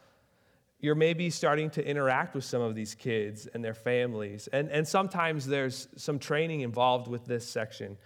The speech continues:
Uh, it's things like core advocacy, volunteering at camps for kids in care,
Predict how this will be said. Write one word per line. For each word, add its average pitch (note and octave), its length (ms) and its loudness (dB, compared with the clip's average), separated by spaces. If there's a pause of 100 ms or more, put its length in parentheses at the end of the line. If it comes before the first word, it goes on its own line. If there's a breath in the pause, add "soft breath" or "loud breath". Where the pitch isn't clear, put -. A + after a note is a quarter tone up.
(640 soft breath)
Uh, A2 320 2 (180)
it's D#3 220 2
things G3+ 260 4
like E3+ 220 4
core D3+ 240 4
advocacy, D3 720 0
volunteering C#3 800 2
at - 140 -4
camps B2 500 0
for B2+ 140 -6
kids A#2+ 380 -4
in A#2 120 -6
care, G#2+ 520 -2